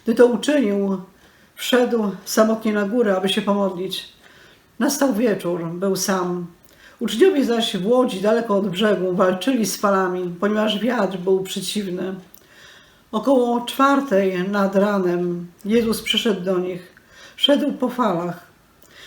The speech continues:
Gdy uczniowie zobaczyli go idącego po wodzie, przestraszyli się. Myśleli, że to zjawa. Ze strachu nawet krzyknęli.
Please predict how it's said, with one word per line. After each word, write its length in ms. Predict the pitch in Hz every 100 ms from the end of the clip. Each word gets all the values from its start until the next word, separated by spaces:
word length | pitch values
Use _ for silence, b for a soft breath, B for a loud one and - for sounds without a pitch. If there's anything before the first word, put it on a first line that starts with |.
| B
Gdy 80 | 226
uczniowie 420 | 247 - 330 311
zobaczyli 560 | 208 226 220 - 269 262
go 160 | 196 196
idącego 460 | 196 190 247 262
po 140 | - 190
wodzie, 500 | 220 226 180 180 175
przestraszyli 640 | - 247 - 262 302 175
się. 340 | 160 - 165 170 - b b b b -
Myśleli, 400 | 208 196 277 277
że 100 | 247
to 120 | 247
zjawa. 540 | 240 220 175 165 165 175 - _ B B B B B
Ze 180 | - 240
strachu 600 | - - 262 269 - 196
nawet 400 | 190 185 202 190
krzyknęli. 720 | - 226 - 214 202 165 165